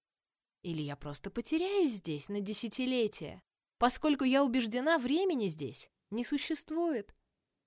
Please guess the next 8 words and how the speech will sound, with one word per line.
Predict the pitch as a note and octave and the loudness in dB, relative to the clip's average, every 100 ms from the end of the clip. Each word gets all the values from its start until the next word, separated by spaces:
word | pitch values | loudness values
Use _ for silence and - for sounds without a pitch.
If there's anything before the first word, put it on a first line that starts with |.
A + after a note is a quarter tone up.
| _ | _
Я | - C4 | -2 2
застряну | B3+ B3+ - C#4+ F4 | 2 0 0 0 2
здесь | C#4 G#3+ G#3+ | 0 2 0
навечно. | C4 C4 E4 E4 - - - _ _ _ _ _ _ _ _ _ _ _ _ _ - | 0 2 2 0 -4 -12 -18 _ _ _ _ _ _ _ _ _ _ _ _ _ -8
Я | F#3 | -6
сделала | F#3 F3 F#3 F3+ E3+ | -4 -2 -2 -2 -2
глубокий | D#3+ E3 F3 E3+ D#3+ | -4 -4 -4 -4 -6
вдох, | D#3 A#3 - | -2 -2 -4